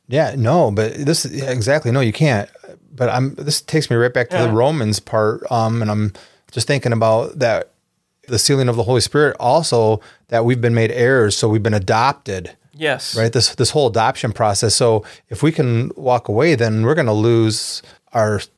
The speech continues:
Speaker 1: sonship as well. Our,
Speaker 2: Right.
Speaker 1: we're, we're no longer adopted. We have to be readopted. Um, again, we, we keep running into this
Speaker 2: Right.
Speaker 1: redundancy wall.
Speaker 2: Right. A-, and the same thing in, in verse thirty of, of, of chapter eight we've talked about. You know, we, we can't be unjustified,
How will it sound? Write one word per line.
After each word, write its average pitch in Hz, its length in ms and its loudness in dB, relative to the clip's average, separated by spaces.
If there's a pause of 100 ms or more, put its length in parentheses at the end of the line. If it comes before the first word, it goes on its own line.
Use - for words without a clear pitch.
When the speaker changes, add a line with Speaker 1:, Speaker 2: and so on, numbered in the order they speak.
(160)
Speaker 1:
sonship 120 680 0 (120)
as 104 160 -2
well. 107 360 2
Our, 98 120 0
Speaker 2:
Right. 165 320 -4
Speaker 1:
we're, 120 220 0
we're 117 80 2
no 127 100 2
longer 127 320 2
adopted. 107 440 0
We 113 60 2
have 110 80 -2
to - 80 -18
be 104 100 -4
readopted. 120 720 0 (380)
Um, 104 300 0
again, 120 280 0
we, 117 160 0
we 123 160 -4
keep 135 300 -4 (540)
running 117 240 2
into 123 240 2
this 104 200 2
Speaker 2:
Right. 147 260 -2
Speaker 1:
redundancy 117 600 0 (140)
wall. 92 480 0 (200)
Speaker 2:
Right. 233 220 0
A-, 247 200 -2
and 240 100 2
the 226 40 -8
same 233 180 0
thing 226 160 2
in, 220 80 2
in 214 100 2
verse 214 260 -2
thirty 208 500 0
of, 170 180 -2
of, 170 260 -4
of 165 300 -2
chapter 175 300 -4
eight - 80 -6
we've 160 180 0
talked - 320 -4
about. 147 260 -4
You 170 80 0
know, 170 80 2
we, 170 220 -4
we 185 120 -2
can't 208 320 -2
be 190 220 -4
unjustified, 160 1000 -2